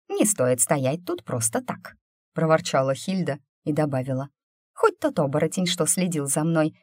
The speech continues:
и отстал, но все же». «Просто так отстал?» не поверила я. «Нет, с бубнами и танцами», уничижительно хмыкнула Пра.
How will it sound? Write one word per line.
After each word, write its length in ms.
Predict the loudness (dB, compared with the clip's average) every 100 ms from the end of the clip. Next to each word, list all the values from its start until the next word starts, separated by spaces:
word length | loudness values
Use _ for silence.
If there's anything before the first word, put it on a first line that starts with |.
| -4
и 100 | -2
отстал, 480 | 0 -2 -2 -4 -4 _
но 220 | 2 2 2
все 380 | -2 -4 -2
же». 260 | -2 -2 -4 -12 _ _ _ _
«Просто 360 | -4 -2 -4
так 220 | -4 -4 -2
отстал?» 440 | -4 -2 -4 -6 _ _ -2
не 140 | 0
поверила 460 | 0 -2 -2 -4 -4
я. 240 | -4 -6 -10 _ _ -2 2
«Нет, 320 | 2 0 -12 _ -2
с 120 | 0
бубнами 580 | 0 0 4 8 8 6
и 200 | 2 -6
танцами», 580 | -6 -6 -2 0 0 -2 _ _ _
уничижительно 800 | 2 2 2 -2 -2 -4 -4 -4
хмыкнула 520 | -2 -4 0 0 0
Пра. 260 | -2 -4